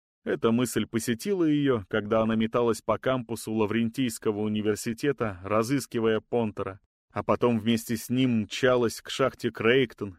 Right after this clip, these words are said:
и вниз, на её дно, стремясь успеть туда, прежде чем портал в иную реальность снова захлопнется.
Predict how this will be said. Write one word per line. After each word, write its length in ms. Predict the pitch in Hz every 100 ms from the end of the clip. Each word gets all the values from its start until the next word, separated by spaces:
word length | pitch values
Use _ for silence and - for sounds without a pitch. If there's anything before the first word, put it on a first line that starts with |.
| _
и 120 | 110
вниз, 640 | 98 101 127 147 - - -
на 120 | 107
её 320 | 98 95 92 90
дно, 440 | 95 107 131 135 _ - -
стремясь 540 | - 135 147 151 131
успеть 500 | 139 - 147 147 113
туда, 380 | - 131 160 156
прежде 440 | 127 135 131 117 123
чем 280 | - 127
портал 500 | 113 127 117 135 131
в 100 | 113
иную 240 | 123 127 123
реальность 600 | 123 123 120 113 110 -
снова 460 | - 123 120 113 107
захлопнется. 840 | 113 - 120 110 110 104 -